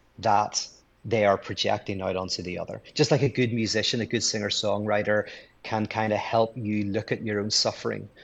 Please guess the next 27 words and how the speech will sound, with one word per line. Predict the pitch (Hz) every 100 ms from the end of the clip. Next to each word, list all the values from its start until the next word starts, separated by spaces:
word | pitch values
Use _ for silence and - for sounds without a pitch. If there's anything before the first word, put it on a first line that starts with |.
| - -
can, | - 107
can | 104
help | - 117 110
you | 104
mourn, | 104 98 98 101 104
can | 110
help | 101 107 107
you | 104 101 - - - - _ _ -
work | 113 113 -
through | - 107 107
a |
broken | 90 104 - 101
relationship. | 98 98 - 117 117 - -
You | 135
go | - 135
to | 131 131
Ben | 120 113 107 104
Folds, | - 104 104 -
for | -
example, | 110 - 113 110 110
because | 101 110
you | 104
want | 98 107
a |
good | 95 104
night | 104 104
out, | 101 -